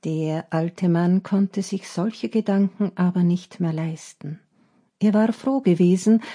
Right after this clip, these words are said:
dass er die unhandliche Schlafunterlage gefunden und hierher ziehen hatte können. Und er war erleichtert, dass sie ihn bisher noch niemand entfernt hatte.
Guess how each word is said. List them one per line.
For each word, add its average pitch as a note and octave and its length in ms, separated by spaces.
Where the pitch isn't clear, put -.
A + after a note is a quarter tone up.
dass C4 200
er C4+ 60
die B3+ 160
unhandliche F3+ 800
Schlafunterlage F3+ 960
gefunden A3 580
und F#3+ 240
hierher F#3 560
ziehen C#3+ 400
hatte C#3 240
können. D3 560
Und G#3 360
er A#3 160
war C4 320
erleichtert, G#3 840
dass G#3+ 200
sie - 80
ihn A#3 180
bisher A3+ 320
noch G#3+ 200
niemand G#3+ 340
entfernt C#4 600
hatte. D3 420